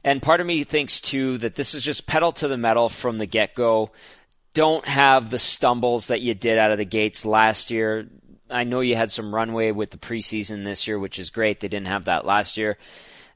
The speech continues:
We know that those two are gonna play together a lot,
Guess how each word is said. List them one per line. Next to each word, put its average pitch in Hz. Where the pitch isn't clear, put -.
We 160
know 147
that 131
those 131
two 127
are 123
gonna 120
play 123
together 110
a 120
lot, 107